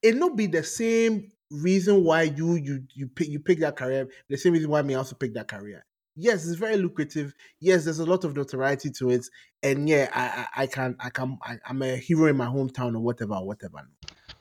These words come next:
But me personally, no. If in all of my career, not once have I tried to angle for a move to, um,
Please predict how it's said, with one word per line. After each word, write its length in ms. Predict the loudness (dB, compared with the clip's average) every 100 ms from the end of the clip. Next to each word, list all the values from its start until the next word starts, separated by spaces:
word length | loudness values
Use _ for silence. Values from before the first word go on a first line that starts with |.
| -6
But 100 | -4
me 200 | 2 4 4 4
personally, 640 | 4 4 -2 -4 -2 -4
no. 260 | -6 -10 -14 _ _ _ _ _ _ 4
If 320 | 4 4 -12 _ _ _ -4
in 180 | -4 -6 _
all 840 | 4 8 8 8 8 8 8 8 6 2
of 160 | -2
my 120 | -2 -4
career, 560 | -4 -4 -2 -2 -4 -10 _ _
not 260 | 4 6 6
once 240 | 6 2 2
have 140 | 0
I 80 | 0
tried 220 | 0 -2
to 100 | -4 -4
angle 280 | 0 2 2
for 180 | 2
a 40 | 2
move 280 | 2 2 0
to, 340 | -2 0 -2 -4 -2
um, 460 | -2 -2 -4 -8